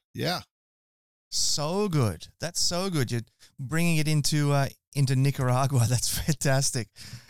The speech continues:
Speaker 2: I would not have picked that at all. So tell me, um, in your, in your competition barbecue journey, when did you decide to turn the team into a business? When was that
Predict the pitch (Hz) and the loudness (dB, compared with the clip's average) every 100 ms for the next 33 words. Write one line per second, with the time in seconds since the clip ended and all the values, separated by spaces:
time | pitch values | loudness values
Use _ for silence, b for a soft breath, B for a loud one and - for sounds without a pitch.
0 | 175 - 143 143 147 147 135 139 - 127 | -8 0 2 2 2 0 0 -2 0 0
1 | 120 117 131 113 B B B - 185 240 | 2 2 0 -2 B B B -2 0 0
2 | 240 214 196 190 180 - - 208 208 202 | 0 0 2 0 -2 -10 -4 0 2 2
3 | 190 180 175 190 185 160 185 - - 160 | 2 2 2 0 0 0 -2 -2 0 0
4 | 160 139 139 139 139 120 123 135 113 127 | 0 0 -2 0 -2 2 2 2 0 -2
5 | - _ - 143 202 208 175 180 156 - | -8 _ -8 -4 -2 0 0 -2 0 0
6 | 160 156 143 131 - 147 135 117 - 151 | 0 -2 -4 -2 0 0 -2 -2 -2 0
7 | 139 135 - 123 107 135 - 90 - 165 | 0 0 -2 -2 0 0 0 0 0 -2
8 | 175 139 147 135 | 0 0 0 0